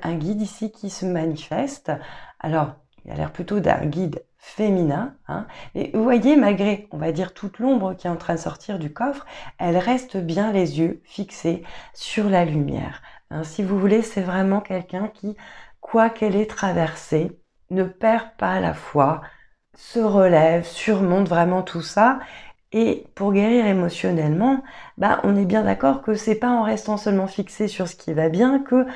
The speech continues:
les choses, entre guillemets, s'arrangent, hein. Le déni ne résout rien. Et là, vous voyez, elle, elle va vraiment aller en profondeur dans cette boîte. Elle va pas hésiter à aller regarder dans ses zones d'ombre,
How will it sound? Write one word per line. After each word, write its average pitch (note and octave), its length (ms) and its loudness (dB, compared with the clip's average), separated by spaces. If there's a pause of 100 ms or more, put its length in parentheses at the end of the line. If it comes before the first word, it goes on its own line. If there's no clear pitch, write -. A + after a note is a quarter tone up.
(220)
les D#3+ 140 -6
choses, B3+ 340 2
entre - 240 -14
guillemets, A#3 460 0 (200)
s'arrangent, F3+ 580 0
hein. F3+ 240 -6 (600)
Le F3 160 -4
déni G#3+ 300 6
ne A3 140 6
résout G#3 360 4
rien. E3 380 0 (400)
Et F3+ 100 0
là, A3+ 320 4
vous - 60 -2
voyez, F#3 480 4
elle, A3 180 4
elle F3+ 120 2
va D#3+ 200 0
vraiment G#3+ 420 0
aller F#3+ 360 0
en - 120 -14
profondeur C4 1000 0 (320)
dans G#3+ 280 2
cette A3 280 2
boîte. G3 300 4
Elle F3+ 100 6
va D3+ 160 4
pas A#3+ 220 2
hésiter A3 500 -2
à F#3 80 4
aller D#3+ 160 2
regarder F#3+ 560 2 (380)
dans F#3+ 320 2
ses C4 180 6
zones F#3+ 300 2
d'ombre, F3 340 0